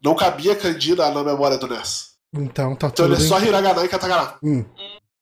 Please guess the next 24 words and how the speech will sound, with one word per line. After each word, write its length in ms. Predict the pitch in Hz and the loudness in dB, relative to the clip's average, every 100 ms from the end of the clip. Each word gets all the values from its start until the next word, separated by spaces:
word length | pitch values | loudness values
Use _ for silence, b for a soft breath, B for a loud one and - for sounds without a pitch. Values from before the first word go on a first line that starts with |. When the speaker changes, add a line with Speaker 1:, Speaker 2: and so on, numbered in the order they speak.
| _ | _
Speaker 1:
Então 180 | 139 170 | -2 2
você 160 | 175 185 | 2 2
consegue 520 | 196 190 190 233 220 | 0 2 0 0 -4
jogar 460 | 147 190 - 156 202 | 2 2 4 2 2
muita 200 | 220 202 | -2 -2
coisa 260 | 190 151 143 | -2 -2 -4
no 100 | 123 | -6
nes 600 | 131 190 - - - - _ - | -2 -2 -2 -6 -8 -12 _ 0
com 160 | 170 | 2
o 20 | |
japonês 460 | 190 196 180 170 180 | 4 4 2 2 2
bem 160 | 170 202 | 0 2
básico. 400 | 175 123 - - | 2 2 -6 -8
Você 100 | 156 | -4
vai 100 | 160 | 0
ter 80 | 214 | 0
que 60 | |
ficar 140 | - 214 | 0 -2
com 140 | 214 | -4
o 40 | |
dicionário 400 | 196 202 156 139 139 | -2 2 2 2 0
do 80 | |
lado, 500 | 123 110 110 160 - - - | 0 0 -2 -8 -10 -16 -4
Speaker 2:
Uhum. 360 | 160 135 151 | -2 0 -2